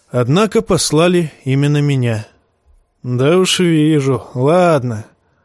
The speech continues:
Хочешь сесть со мной на коня?» «Лучше пойду пешком». «Задали вы нам жару, ты и твои братья».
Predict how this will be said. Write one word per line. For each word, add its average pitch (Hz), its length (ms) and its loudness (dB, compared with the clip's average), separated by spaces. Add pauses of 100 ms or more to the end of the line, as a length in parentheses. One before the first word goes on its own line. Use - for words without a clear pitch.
(200)
Хочешь 202 520 2
сесть - 380 0
со 143 140 0
мной 139 280 0
на 120 140 -2
коня?» 127 460 -2 (1200)
«Лучше 139 380 0
пойду 127 380 0
пешком». 110 520 -6 (960)
«Задали 147 800 4
вы 131 180 2
нам 127 280 0
жару, 113 560 -2
ты 127 300 -2
и - 20 -2
твои 120 380 -2
братья». 113 640 -4